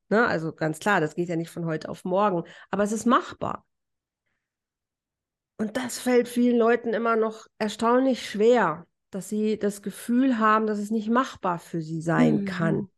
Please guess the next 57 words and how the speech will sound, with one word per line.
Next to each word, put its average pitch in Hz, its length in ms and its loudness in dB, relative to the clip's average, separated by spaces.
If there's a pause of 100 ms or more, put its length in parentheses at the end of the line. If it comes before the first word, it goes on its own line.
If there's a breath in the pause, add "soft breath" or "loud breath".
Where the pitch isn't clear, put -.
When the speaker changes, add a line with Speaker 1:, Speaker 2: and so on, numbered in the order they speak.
(140)
Speaker 2:
Ja, 262 200 -6
ach 262 220 -2
ja, 170 200 0
Speaker 1:
Und 160 80 -4
Speaker 2:
der 175 200 0
kann 185 220 -4
das, 147 200 -4
aber - 160 -8
ich - 220 -12
nicht. - 320 -16 (300 loud breath)
Speaker 1:
Genau, 208 500 4
ne? 233 240 4
"Ah 202 220 2
Speaker 2:
Mhm. 180 80 0
Speaker 1:
ja, 175 60 -6
bei 165 120 -8
dem 226 380 4
kann 202 180 0
das 185 160 -2
ja 185 120 -6
funktionieren, 180 600 2
doch, 160 140 0
aber 151 220 -4
bei 135 160 -10
mir 190 160 4
doch 165 160 0
nicht. 156 160 0
Und 147 80 -2
bei 160 100 2
mir 214 160 6
ist 240 80 0
das 190 100 -6
alles 208 260 0
noch 190 140 -2
viel 202 160 -8
schlimmer 185 380 0
und 180 120 0
Speaker 2:
Nee, - 20 -2
Speaker 1:
deshalb 180 240 0
Speaker 2:
genau, 165 100 -2
Speaker 1:
kann 175 120 2
es 180 120 -4
Speaker 2:
ja. - 40 -6
Speaker 1:
nicht 175 220 -10
und 170 180 -10
bla 165 160 0
bla 151 180 0
bla." 147 220 -2 (400 loud breath)
Wo 180 120 0
ich 180 80 -2
so, 180 60 -2
Speaker 2:
Mhm. 185 40 4
Speaker 1:
"Nee, 185 140 4
das 175 200 -4
stimmt 190 280 -6
so 165 160 -2
nicht." 170 340 -8